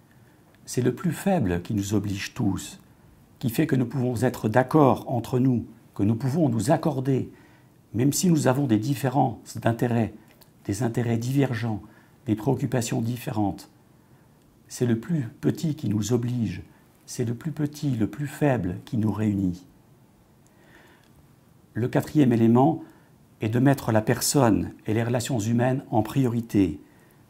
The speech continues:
et non l'efficience des techniques. Il nous faut continuer à mettre la relation humaine au centre des arbitrages bioéthiques, et non pas l'arbitrage ou l'efficience de la performance technique. Mettre la personne au centre,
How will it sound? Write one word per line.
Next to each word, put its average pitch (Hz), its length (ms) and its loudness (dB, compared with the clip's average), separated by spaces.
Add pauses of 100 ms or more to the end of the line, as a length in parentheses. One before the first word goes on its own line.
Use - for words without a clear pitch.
(120)
et 123 120 -2
non 139 160 2
l'efficience 123 580 -2
des 98 120 -2
techniques. - 580 -2 (1300)
Il 117 120 0
nous 147 100 4
faut 175 180 -2
continuer 160 460 2
à 127 60 6
mettre 131 280 2
la 113 100 2
relation 131 480 -2
humaine 104 500 -2 (460)
au 139 140 0
centre 175 380 0
des 120 180 0
arbitrages 127 500 2
bioéthiques, 117 640 0 (720)
et 117 60 -2
non 131 140 2
pas 139 160 4
l'arbitrage 123 840 2 (100)
ou 120 80 -2
l'efficience 117 760 0
de 95 60 -2
la 98 100 0
performance 107 600 -2
technique. - 500 -6 (1300)
Mettre 117 280 -2
la 104 80 4
personne 107 480 -2
au 104 140 -2
centre, 135 520 2